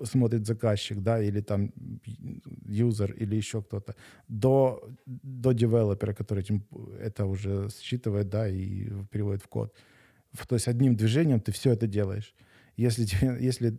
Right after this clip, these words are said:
это, э, делать скетчи, то тебе нужно Э, ну да, некоторые люди, я знаю, кстати, используют InVision для прототипирования, а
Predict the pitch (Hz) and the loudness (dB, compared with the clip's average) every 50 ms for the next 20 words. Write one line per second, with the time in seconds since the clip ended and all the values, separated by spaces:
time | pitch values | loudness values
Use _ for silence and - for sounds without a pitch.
0 | - - 123 110 - 113 110 107 110 107 107 104 104 104 107 - - - - - | -4 -6 -6 -4 0 2 2 4 4 2 2 0 0 -2 -4 -8 -18 -20 -20 -20
1 | _ _ _ - - 113 110 107 107 104 107 107 104 98 107 120 110 107 - - | _ _ _ -6 -4 -2 0 0 2 2 2 0 0 2 2 2 2 2 -2 -4
2 | - 143 151 160 156 - - 151 139 127 127 - _ - - 117 117 110 104 - | 0 2 2 2 2 0 -2 0 0 0 -2 -4 _ -6 -4 -4 -2 -4 -4 -6
3 | 113 101 101 117 113 107 110 110 101 95 95 98 92 95 95 107 - _ _ _ | -6 -2 0 2 2 4 2 2 0 -2 -2 -4 -4 -4 -6 -8 -10 _ _ _
4 | _ _ _ _ _ _ _ - 104 98 98 95 95 95 - - 101 98 101 131 | _ _ _ _ _ _ _ -6 -4 -4 -4 -4 -6 -6 -6 -8 -6 -4 0 2
5 | 151 131 120 113 104 113 147 151 - - 127 123 127 139 120 113 113 110 117 123 | 2 4 6 6 6 6 6 4 4 4 4 4 4 4 4 4 4 4 4 4
6 | 117 110 - - - 117 110 - 107 107 104 101 101 104 101 - - 120 117 110 | 4 2 0 -2 -2 -2 -2 0 0 -2 0 -2 -2 -6 -8 -6 -2 0 0 2
7 | 101 104 101 110 113 107 117 120 107 104 104 101 98 104 104 98 - - 101 - | 0 0 0 2 2 2 2 2 2 2 2 2 2 2 0 0 0 -4 -6 -6
8 | - 117 - 196 226 233 226 208 202 180 160 147 135 120 113 107 107 110 110 | -6 -4 0 0 2 2 2 2 2 2 2 2 2 2 2 4 4 2 2